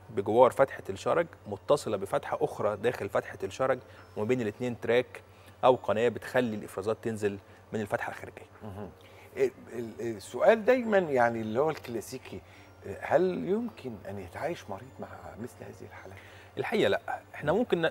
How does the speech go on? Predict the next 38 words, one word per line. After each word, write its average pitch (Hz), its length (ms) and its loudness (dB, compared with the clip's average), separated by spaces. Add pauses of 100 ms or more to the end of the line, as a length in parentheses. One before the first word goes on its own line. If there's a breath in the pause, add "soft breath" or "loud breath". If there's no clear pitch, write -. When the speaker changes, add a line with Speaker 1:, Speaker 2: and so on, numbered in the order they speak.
Speaker 1:
نقبل 165 440 0
ان 120 100 -4
مريض 135 300 0
يتعايش 131 500 0
مع 135 220 4
بواسير 110 540 -2 (100)
من 117 120 -4
الدرجه 113 340 2
الاولى 107 380 -2
او 85 120 -4
الدرجه 98 260 -2
الثانيه 104 320 -4
او - 40 -4
حاجات 107 220 -6
خفيفه - 360 -10
زي - 120 -8
كده، - 160 -14 (440 loud breath)
ويقول 151 260 2
انه 143 140 0
هي-، 110 280 0
هيعمل 113 380 0 (100)
لايف 117 220 2
ستايل 123 200 0
modification، 117 520 -6
لانه 123 280 -2
الدرجات 110 400 2 (200)
الاولانيه 107 580 2
من 127 100 0
البواسير 110 500 0 (480 loud breath)
يمكن 160 300 2
علاجها 143 380 2
بدون 123 340 -2
اي 147 160 2
عمليات 104 480 0
ولا 120 80 2
اي 113 80 0
حاجه 98 140 -8
خالص. - 360 -8